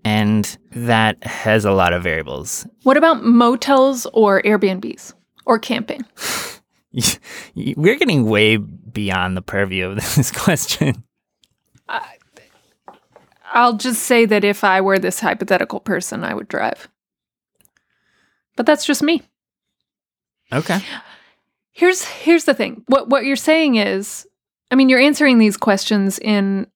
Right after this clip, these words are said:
Speaker 2: ways that say, "Here's how to reduce your risk." But the risk of traveling is not non-zero. The risk of s-, staying is not, is not non-zero, depending on what you're doing.
Speaker 1: Mm-hmm.
Speaker 2: So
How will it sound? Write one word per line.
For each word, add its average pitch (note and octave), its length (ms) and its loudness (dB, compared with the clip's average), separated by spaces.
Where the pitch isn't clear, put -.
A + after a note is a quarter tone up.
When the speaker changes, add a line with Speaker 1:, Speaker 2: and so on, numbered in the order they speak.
Speaker 2:
ways G3 600 2
that - 240 0
say, F#3+ 360 2
"Here's A3+ 260 0
how A3+ 140 2
to G3+ 100 0
reduce F#3 480 -4
your - 140 -6
risk." - 440 -8
But G#3+ 140 -4
the B3 100 2
risk C#4+ 300 0
of A#3 80 0
traveling G#3 480 0
is G#3 180 0
not G#3 180 2
non-zero. G#3+ 540 2
The G3+ 120 2
risk E4 260 0
of F4 80 2
s-, - 260 -10
staying D#4+ 440 0
is - 140 -10
not, - 180 -2
is G3+ 200 0
not F#3+ 200 -2
non-zero, G3 640 -2
depending G3+ 440 -4
on - 320 -8
what G3+ 220 -2
you're F#3 100 -4
doing. C3+ 240 0
Speaker 1:
Mm-hmm. A#2 140 2
Speaker 2:
So A3 240 2